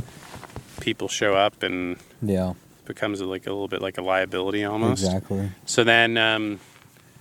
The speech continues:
Speaker 1: yeah, we'll hear from him, but I
Speaker 2: Well,
Speaker 1: know
Speaker 2: it'll be interesting. I'm, I'm very curious to hear other, how other people fare out here, and, you know, uh,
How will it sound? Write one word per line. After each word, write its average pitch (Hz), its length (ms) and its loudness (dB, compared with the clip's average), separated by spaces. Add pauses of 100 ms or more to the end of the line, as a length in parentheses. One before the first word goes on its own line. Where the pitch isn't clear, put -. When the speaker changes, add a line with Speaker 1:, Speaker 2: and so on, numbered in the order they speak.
(160)
Speaker 1:
yeah, 110 240 4 (440)
we'll 131 100 -2
hear 151 120 2
from 120 160 -2
him, 110 340 2
but 107 200 4 (640)
I 117 60 -2
Speaker 2:
Well, 147 80 6
Speaker 1:
know 160 140 8
Speaker 2:
it'll 208 40 4
be 226 180 4
interesting. 139 560 2
I'm, 160 200 4
I'm 156 180 6
very 143 300 4
curious 139 400 2
to 120 100 0
hear 117 260 4
other, 113 260 4 (180)
how 117 220 4
other 110 180 2
people 110 360 -2
fare 110 640 2
out 110 220 4
here, 113 500 4
and, 90 300 2 (280)
you 107 160 0
know, 98 320 4 (480)
uh, 98 480 -6